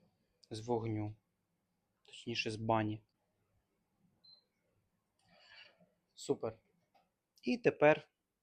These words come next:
треба, щоб воно охолонуло до шістдесяти п'яти градусів. І тільки тоді можемо заливати цей ароматизатор. Нарешті я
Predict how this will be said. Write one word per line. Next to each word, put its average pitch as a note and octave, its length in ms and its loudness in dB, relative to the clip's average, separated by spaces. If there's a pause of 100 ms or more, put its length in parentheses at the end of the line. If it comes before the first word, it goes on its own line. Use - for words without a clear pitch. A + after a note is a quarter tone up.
(140)
треба, C3+ 280 2
щоб A#2 180 -4
воно A#2+ 420 -2 (580)
охолонуло D3 760 2 (1300)
до B2 200 4
шістдесяти - 560 0
п'яти A#2 280 -2
градусів. G#2+ 440 0 (220)
І C#3+ 120 -4
тільки - 280 -2
тоді D3+ 420 4 (1080)
можемо C3 380 2
заливати A2 440 2
цей A2 340 0 (680)
ароматизатор. G#2+ 720 0 (280)
Нарешті D#3+ 500 8
я C3+ 300 4